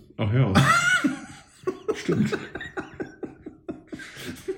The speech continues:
Speaker 2: Das ist nämlich genau das. Es ist, äh, äh, sag mal
Speaker 1: Ja.
Speaker 2: so, bei der Matratzengeschichte,
Speaker 1: Okay.
Speaker 2: da ging's um,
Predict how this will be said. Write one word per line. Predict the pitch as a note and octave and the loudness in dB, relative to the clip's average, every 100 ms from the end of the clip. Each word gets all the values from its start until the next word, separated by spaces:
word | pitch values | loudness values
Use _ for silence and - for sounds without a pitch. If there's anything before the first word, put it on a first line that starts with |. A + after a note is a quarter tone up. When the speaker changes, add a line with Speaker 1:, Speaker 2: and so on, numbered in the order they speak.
| - - - - - - - - - - - - C3+ E3+ | -10 -20 -20 -10 -10 -10 -16 -18 -18 -20 -18 -16 -12 -2
Speaker 2:
Das | D3+ C3+ | 4 6
ist | D3+ | 6
nämlich | D#3 E3 G3 F#3 | 6 6 6 4
genau | - D#3+ E3 F3+ F3 F3+ E3 | 2 4 6 4 4 2 0
das. | D#3 D3+ - - | -2 -2 -8 -12
Es | A2 A2 | -8 -2
ist, | C3 C3 - - | 0 0 -4 2
äh, | C#3 C3 D3+ | 4 6 8
äh, | D3+ E3+ F3+ | 8 8 10
sag | G3+ | 10
mal | F#3 | 10
Speaker 1:
Ja. | F3 - | 10 8
Speaker 2:
so, | - | 6
bei | D3 | 8
der | D3+ | 8
Matratzengeschichte, | D3 C#3 F#3 - F#3+ F#3+ - D#3+ D#3+ F3+ G3+ G3+ | 8 4 0 2 4 4 4 4 6 4 6 6
Speaker 1:
Okay. | A3+ D3 D3 E3 E3 | 6 8 8 8 8
Speaker 2:
da | C3+ | 8
ging's | C#3+ E3 E3 | 8 8 6
um, | D3+ D3+ | 6 4